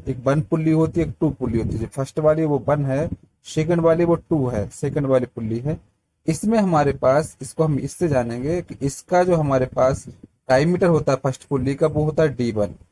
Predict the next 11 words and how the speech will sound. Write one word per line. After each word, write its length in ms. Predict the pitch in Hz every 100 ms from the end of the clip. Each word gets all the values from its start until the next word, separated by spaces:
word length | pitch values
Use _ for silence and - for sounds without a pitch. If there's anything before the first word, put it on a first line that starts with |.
| _
इसका 260 | 127 - 151
diameter 400 | 131 131 143 156
रहेगा 340 | 139 135 135
वो 120 | 135
डी 200 | 117 113
वन 140 | 117 135
रहेगा, 440 | 143 151 147 165 - _ _ _
Speed 340 | - - 190 165
रहेगी 340 | 156 156 160 -
एन 260 | 143 120 113
वन। 200 | 113